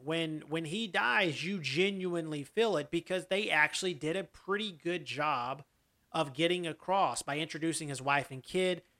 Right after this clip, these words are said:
They did a pretty good job of introducing those characters, but they failed in Days of Thunder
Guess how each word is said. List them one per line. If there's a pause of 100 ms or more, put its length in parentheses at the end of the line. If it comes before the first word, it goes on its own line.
(120)
They
did
a
pretty
good
job
of
introducing
those
characters, (120)
but
they
failed
in (520)
Days
of
Thunder